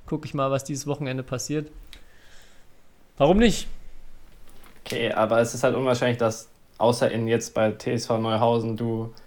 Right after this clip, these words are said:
Speaker 2: <laughs> eine Stadt hast, wo acht Bundesliga-Teams spielen. Da würden mir, glaub ich, bei den Namen, die in der Badminton-Bundesliga aufkreuzen, äh, erstmal nicht so viele einfallen. Außer
Speaker 1: Ja.
Speaker 2: wirklich ihr.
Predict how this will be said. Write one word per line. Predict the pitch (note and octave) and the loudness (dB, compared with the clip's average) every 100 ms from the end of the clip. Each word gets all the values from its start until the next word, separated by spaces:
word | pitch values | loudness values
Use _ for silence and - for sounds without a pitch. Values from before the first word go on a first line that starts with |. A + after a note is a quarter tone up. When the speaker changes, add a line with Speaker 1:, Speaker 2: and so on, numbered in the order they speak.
| - - | -20 -8
Speaker 2:
<laughs> | B2 - - - - D3+ | -4 4 6 6 2 4
eine | G3 C#3+ | 4 4
Stadt | C#3+ C#3+ C3+ | 4 2 4
hast, | C3 C3 | 0 0
wo | B2 | 2
acht | B2+ B2 | 2 0
Bundesliga-Teams | D3 C#3 B2+ B2 B2 - B2 A#2+ - - - - | -2 -2 -2 0 -2 -2 -4 -4 -8 -18 -18 -18
spielen. | - - B2 B2 A2+ | -18 -4 -2 -2 -2
Da | A#2+ | -2
würden | C3+ | 0
mir, | C#3+ | 0
glaub | C3+ C#3 | 4 4
ich, | C3+ | 4
bei | C3+ C3 | 0 2
den | C#3+ C#3+ C#3+ - - - | 2 2 -2 -12 -12 -2
Namen, | C3+ C#3 D#3 D#3 | 6 6 6 4
die | D3 D3 | 2 4
in | D3 | 4
der | C3 | 4
Badminton-Bundesliga | C#3 D3+ C#3+ C#3 D3 C#3+ C#3 C#3 C3+ C#3 - - - - | 2 2 0 0 0 -2 -2 2 2 2 -6 -20 -20 -6
aufkreuzen, | - B2 - - C3 B2+ - C3 B2+ - | -4 -4 -4 2 2 2 -6 -8 -8 -6
äh, | A#2+ A#2+ B2 - - _ _ - - - - | -4 -4 -6 -12 -20 _ _ -20 -20 -20 -4
erstmal | B2 B2+ - A#2 A#2 B2 - | 0 0 -2 -4 -2 -6 -4
nicht | D3+ D#3+ | -4 -2
so | B2+ | -4
viele | B2+ A#2 | -2 -2
einfallen. | G#2+ A2 - G#2+ G#2+ A2+ - - - | -2 -6 -8 -8 -8 -12 -18 -20 -2
Außer | A#2 - D3+ | 0 2 0
Speaker 1:
Ja. | C3+ | 0
Speaker 2:
wirklich | D3 B2 | -2 -2
ihr. | B2+ A#2+ | -2 -2